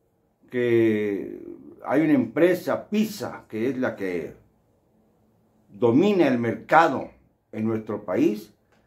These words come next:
que es la que ha faltado al desabasto. Pero,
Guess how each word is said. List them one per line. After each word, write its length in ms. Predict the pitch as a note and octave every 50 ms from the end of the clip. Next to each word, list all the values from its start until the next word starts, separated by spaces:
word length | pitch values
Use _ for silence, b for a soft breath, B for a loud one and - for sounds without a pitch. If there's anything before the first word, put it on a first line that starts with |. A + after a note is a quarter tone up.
| _ _ _ _ _ _ _ _ _ -
que 220 | - C3 D3 E3
es 140 | D#3 - D3
la 180 | C3+ B2 A2+
que 120 | - C3+ C#3+
ha 60 | C#3+
faltado 600 | C#3+ C#3 A#2+ A2+ A2 - - A#2+ B2+ B2 B2 A2+
al 140 | G#2 G2+ -
desabasto. 680 | F#2+ F2 - - D#2+ E2 D#2+ D2+ - - - _ _ _ _ _ _ _ _ _ _ _ _
Pero, 380 | - C3+ C#3 C#3+ - - -